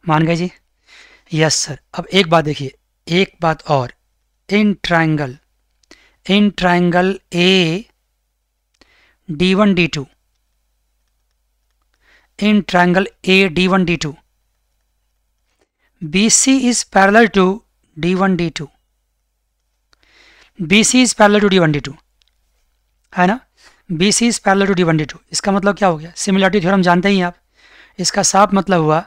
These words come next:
कि आप ये कर सकते हो कि बी डी वन upon ए बी equals to सी डी टू upon ए सी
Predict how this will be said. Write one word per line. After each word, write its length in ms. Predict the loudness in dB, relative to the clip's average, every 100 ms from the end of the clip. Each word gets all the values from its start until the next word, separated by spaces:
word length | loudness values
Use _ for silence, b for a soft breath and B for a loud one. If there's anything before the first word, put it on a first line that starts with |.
| _ _ _ _ _ _ -4
कि 300 | -2 -2 -4 -6
आप 160 | -4 -2
ये 120 | -2
कर 200 | 0 -2
सकते 320 | -2 -8 -4 -4
हो 120 | -4
कि 160 | -6
बी 680 | -8 -6 -4 -2 0 -2 -4 -10
डी 340 | -8 -4 -4 -4
वन 320 | 0 0 -2 -6
upon 500 | -4 0 2 0 -4 -10 _ _ _ _ _ _ _ _ _ _ -4
ए 200 | 0 0
बी 420 | -2 -6 -8 -12 _ _ _ _ _ _ _ _ _ _
equals 480 | -18 -14 -4 -4 -4 -6
to 160 | -6 -8 -12 _ _ _ _ _ _ _ _ _ _ _ _ -18
सी 680 | -10 -8 -4 -2 0 -2 -4
डी 220 | -6 -4 -4
टू 260 | -4 -4 -6 -8
upon 460 | -2 0 0 -2 -10 _ _ _ _ _ _ _ _ _ _ _ _ _ _ _ _ _ _ _ -8
ए 180 | -4 -4
सी 220 | -4 -10